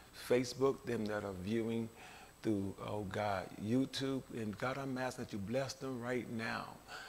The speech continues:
I pray that the word minister to where they are at in their lives right now. In the name of Jesus, it's my prayer that this word will come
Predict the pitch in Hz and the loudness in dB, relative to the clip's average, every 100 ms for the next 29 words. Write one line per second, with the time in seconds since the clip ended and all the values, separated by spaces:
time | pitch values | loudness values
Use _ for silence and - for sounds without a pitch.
0 | - - 101 - - 160 160 135 - 123 | -6 2 2 2 2 4 4 2 0 0
1 | 127 120 113 104 123 139 127 143 139 131 | 2 2 2 0 0 0 0 2 2 2
2 | - 135 117 127 123 123 117 110 107 107 | 0 0 2 2 2 2 2 2 2 0
3 | - 117 104 104 104 104 95 92 95 - | -2 -4 -2 0 0 2 2 2 2 0
4 | 95 98 95 98 98 104 107 - - - | -2 -4 -4 -8 -6 -6 -8 -12 -18 -16
5 | - - 135 113 113 110 110 107 101 90 | -18 -4 2 4 4 4 2 2 2 0
6 | 117 120 98 101 117 113 113 - - 127 | 2 4 4 2 2 0 -2 -4 0 2
7 | 117 - 107 104 120 120 110 107 - 127 | 4 2 -2 -2 2 2 2 -2 -2 0
8 | 117 | 2